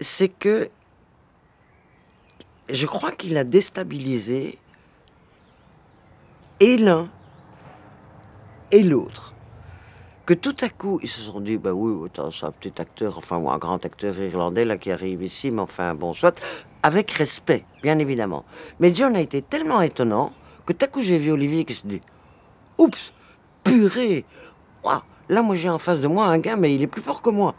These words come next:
Et, et Sergi, lui, il a été complètement déstabilisé. <laughs> Donc, c'était assez marrant.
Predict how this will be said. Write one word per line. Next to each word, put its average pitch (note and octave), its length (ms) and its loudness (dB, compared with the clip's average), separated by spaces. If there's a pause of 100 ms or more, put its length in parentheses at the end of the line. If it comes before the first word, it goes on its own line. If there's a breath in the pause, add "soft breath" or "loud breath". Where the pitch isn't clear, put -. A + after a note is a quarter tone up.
(880 loud breath)
Et, G3 200 12 (1120)
et F3 100 6
Sergi, F#3 420 2
lui, A#3+ 180 0
il G3+ 80 0
a G#3 60 2
été G3 320 0 (200)
complètement G#3 520 4
déstabilisé. A#2 840 -6 (160)
<laughs> - 140 -4
Donc, G3+ 380 -4
c'était - 500 -8
assez D3+ 360 -4
marrant. G#2 440 -4